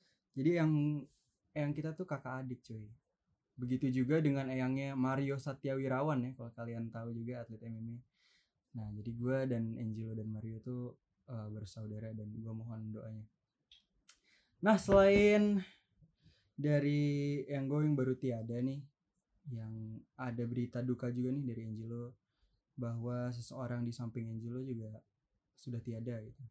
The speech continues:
Di dalam kehidupannya ya, bukan secara fisik dia tiada.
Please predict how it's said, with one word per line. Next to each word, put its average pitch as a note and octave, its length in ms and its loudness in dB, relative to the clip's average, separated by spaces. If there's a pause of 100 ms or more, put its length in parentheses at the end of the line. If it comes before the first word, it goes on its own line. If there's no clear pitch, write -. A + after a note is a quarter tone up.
Di B2+ 80 4
dalam C#3+ 320 10
kehidupannya C#3+ 560 6
ya, C3+ 240 6
bukan C3 560 4
secara C3+ 240 2
fisik D3 320 -4
dia C3+ 160 2
tiada. C#3 560 4